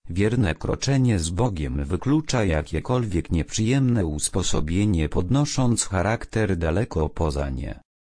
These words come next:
Nałóżmy zatem pancerz wiary i miłości. Pierwszy Tesaloniczan, rozdział piąty, werset ósmy. I bądźmy utwierdzeni w wierze.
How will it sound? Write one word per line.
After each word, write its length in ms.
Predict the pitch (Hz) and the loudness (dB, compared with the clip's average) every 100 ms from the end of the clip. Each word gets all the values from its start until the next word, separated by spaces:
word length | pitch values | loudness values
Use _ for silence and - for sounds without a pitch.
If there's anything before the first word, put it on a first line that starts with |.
| - | -2
Nałóżmy 640 | 87 92 107 127 131 117 | 0 2 2 0 2 4
zatem 540 | 85 82 78 85 80 76 | 4 2 0 0 0 0
pancerz 600 | 92 117 - 110 92 80 | 0 -2 0 -2 0 -2
wiary 420 | 92 120 110 78 | 0 0 0 -2
i 220 | - 90 | -2 0
miłości. 880 | 87 107 90 65 58 - - - - - _ _ - | 2 2 2 0 -4 -8 -8 -10 -12 -14 _ _ -2
Pierwszy 600 | 127 147 - - 120 107 | 0 0 -2 -4 -2 0
Tesaloniczan, 920 | 87 - 90 85 80 76 - 123 101 | -2 0 0 0 0 -2 -2 0 2
rozdział 520 | 110 117 101 95 85 | 0 0 0 0 0
piąty, 600 | - 113 117 117 123 101 | 0 2 2 2 2 0
werset 500 | 104 90 - 92 - | -2 -2 -2 -2 -2
ósmy. 380 | 76 - 65 - - - 95 | -4 -4 -8 -10 -18 -12 -6
I 120 | 76 | -4
bądźmy 600 | 98 123 120 - 135 127 | 0 0 0 0 0 2
utwierdzeni 840 | 110 - 85 76 78 120 117 87 | 0 -4 -2 -2 0 0 0 0
w 120 | 76 80 | -2 -4
wierze. 540 | 73 60 57 60 | -4 -4 -6 -10